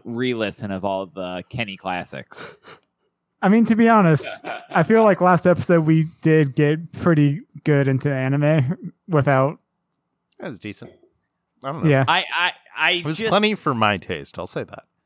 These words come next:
Speaker 2: Yeah.
Speaker 1: It, it's, it's just, I, I wanna go back and watch the Pokemon animes, but all the different series and seasons and everything, 'cause I, I do genuinely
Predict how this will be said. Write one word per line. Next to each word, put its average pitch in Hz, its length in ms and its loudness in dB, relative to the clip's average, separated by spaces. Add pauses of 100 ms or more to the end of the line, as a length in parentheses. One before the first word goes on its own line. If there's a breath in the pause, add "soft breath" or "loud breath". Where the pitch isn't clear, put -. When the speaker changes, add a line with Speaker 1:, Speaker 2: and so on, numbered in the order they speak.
(760)
Speaker 2:
Yeah. 156 220 2
Speaker 1:
It, 185 80 -4
it's, 190 420 -4
it's 196 220 -6
just, - 420 -8 (440 soft breath)
I, 151 220 0
I 143 120 0
wanna 151 360 -6
go 165 180 -6
back 120 300 -4
and 113 140 -16
watch 101 260 -10 (160)
the 95 220 -10 (100)
Pokemon 95 360 -14
animes, 98 580 -16 (500)
but 107 420 0 (400)
all 165 200 4
the 139 120 -8
different 120 340 -8
series 101 400 -10
and 95 120 -14
seasons 95 440 -14
and 92 80 -16
everything, 90 360 -16
'cause 120 240 -14
I, 135 300 -2
I 139 140 0
do 170 420 -6
genuinely 127 840 -6